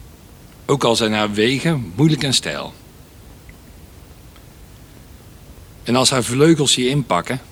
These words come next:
geef dan toe. Ook al kan het zwaard dat tussen haar veren verborgen zit, je kwetsen. En als zij tot je spreekt,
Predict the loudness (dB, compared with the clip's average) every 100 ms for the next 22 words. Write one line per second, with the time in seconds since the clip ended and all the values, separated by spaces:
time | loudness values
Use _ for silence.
0 | -20 -20 -20 -20 -20 -20 -20 -6 -2 -2
1 | -2 -6 -6 -6 -12 -20 -20 -20 -20 -20
2 | -20 -20 -20 -20 -20 -20 -20 -20 -20 -4
3 | -2 0 -2 -2 -4 -2 -2 0 0 -2
4 | -6 -18 -20 -20 -20 -10 -4 -4 -4 -4
5 | -4 -4 -6 -8 -6 -4 -4 -4 -6 -8
6 | -18 -16 -14 -12 -8 -8 -8 -16 -20 -20
7 | -20 -20 -20 -20 -20 -20 -20 -20 -20 -20
8 | -20 -20 -20 -20 -20 -20 -20 -20 -20 -20
9 | -20 -20 -20 -20 -16 -4 0 0 0 -2
10 | 0 0 0 0 0 0 -4 -16